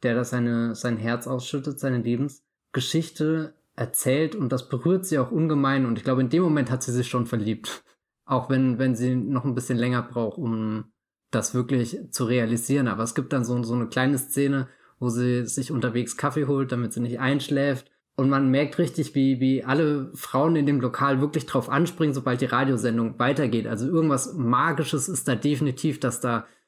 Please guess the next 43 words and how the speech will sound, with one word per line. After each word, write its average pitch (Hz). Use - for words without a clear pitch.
dass 131
da 143
jeder 143
wieder 139
hinhören 127
will, 120
jeder 131
wissen 139
will, 127
wie 127
es 165
weitergeht. 131
Und, 123
und 123
als -
Zuschauer 175
hatte 131
ich 120
dann 123
auch 127
das 131
Gefühl, 131
als 117
die 131
Moderatorin, 120
die 120
Doktorfrau 123
sagt, 117
„So, 131
jetzt 131
ist 127
zu 156
Ende 175
die 135
Sendung“, 147
fand 135
ich 123
das 143
auch -
unfassbar 180
ungerecht, 143
weil 127
ich 123